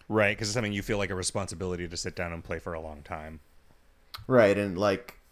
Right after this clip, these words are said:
Speaker 2: you know, I've also got a bunch of other games I need to get to.
Speaker 1: And I played another I O S game called Invert, uh, which is, it's a puzzle game, and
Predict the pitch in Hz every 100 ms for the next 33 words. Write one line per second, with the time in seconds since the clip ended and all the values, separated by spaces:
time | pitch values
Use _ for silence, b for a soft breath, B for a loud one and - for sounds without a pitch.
0 | - _ - 104 87 - 87 110 104 131
1 | 123 120 123 113 120 120 107 107 101 101
2 | 101 92 98 95 98 73 80 - - -
3 | - - - - - - - - - -
4 | - - - - - - - - - -
5 | - - - - B B B B 131 131
6 | 143 120 117 101 98 95 - 98 90 92
7 | 87 - 104 98 80 87 131 - - -
8 | - - - - _ _ - 90 90 101
9 | 98 - - 104 107 104 - - - 113
10 | 107 107 107 104 104 101 107 - - -
11 | - - - 117 - - - 196 175 120
12 | 117 113 110 107 110 - - 117 107 110
13 | 110 107